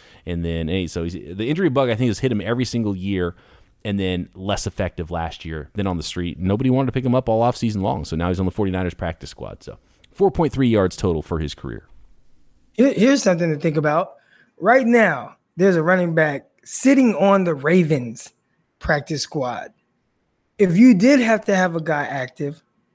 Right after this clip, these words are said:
Speaker 2: right, and they have three running backs, but if they needed a guy, like, say one of these backs went down, and maybe this is the hypothetical stuff that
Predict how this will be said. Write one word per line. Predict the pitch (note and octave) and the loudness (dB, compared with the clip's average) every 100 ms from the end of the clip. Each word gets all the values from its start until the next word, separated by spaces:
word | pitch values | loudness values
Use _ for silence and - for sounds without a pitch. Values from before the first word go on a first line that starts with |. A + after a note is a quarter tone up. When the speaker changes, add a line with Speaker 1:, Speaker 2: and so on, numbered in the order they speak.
| _ _ _ _ | _ _ _ _
Speaker 2:
right, | D3 E3 D#3 | 0 0 2
and | E3+ D#3+ C#3+ | 0 0 2
they | F#3 | 2
have | E3 D3 | 2 -2
three | C#3+ C3+ | -6 -6
running | C3 B2+ | -4 -4
backs, | B2+ C#3 | -4 -4
but | - | -4
if | C#3 D3+ | -4 2
they | D#3+ | 4
needed | F3+ A#3+ A3 | 6 8 8
a | F#3+ | 6
guy, | F3 E3 D#3+ D#3 | 4 2 0 0
like, | D#3 D3+ B2 - | -2 -2 -4 -4
say | - G3+ | 2 4
one | F#3 | 4
of | F3 | 2
these | E3+ | 0
backs | D3 D3 - | -2 -2 -2
went | D3+ C3+ | -4 -4
down, | C3+ A2+ - _ _ _ _ _ - | -6 -8 -14 _ _ _ _ _ -2
and | E3+ D3+ D3 | 2 4 4
maybe | F3 | 4
this | E3 D3+ | 4 2
is | |
the | D3+ | 2
hypothetical | D#3 D#3 C#3+ D#3 C#3+ C#3+ | 2 0 0 0 0 -2
stuff | - C#3+ | -2 0
that | - A#2+ - | 0 -2 -4